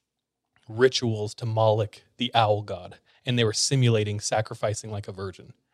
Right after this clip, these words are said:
So, like, Reagan's there, uh, people from Silicon Valley are there, their influence has infiltrated, like, big tech.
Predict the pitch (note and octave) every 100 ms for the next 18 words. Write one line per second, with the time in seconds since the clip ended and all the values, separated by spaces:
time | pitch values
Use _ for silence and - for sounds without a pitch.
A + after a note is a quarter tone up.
0 | _ _ _ - B2+ A2 G2 - G#2 G#2+
1 | A#2+ C3+ C3+ B2+ B2+ B2 A#2+ A#2 _ _
2 | _ _ _ _ - - F#2+ - C3+ B2+
3 | A2 A2+ - A#2 G#2+ G#2 G2 A2+ B2+ C3
4 | B2+ B2 A#2+ A#2 A2+ - _ _ _ _
5 | E3 C#3+ C#3+ - E3 E3 - E3 D3 -
6 | A#2+ D3 C3+ C3+ - B2 A#2 G#2 F#2 -
7 | _ - B2 A#2 - B2+ A2+ A2+ -